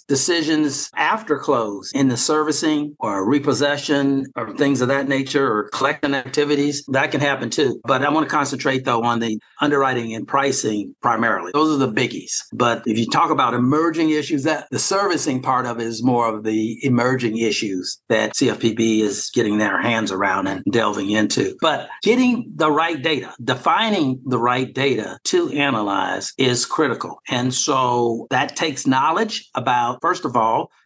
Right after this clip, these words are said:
your underwriting guidelines. Your underwriting guidelines should map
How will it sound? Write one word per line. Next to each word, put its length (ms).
your 160
underwriting 680
guidelines. 540
Your 140
underwriting 520
guidelines 720
should 440
map 400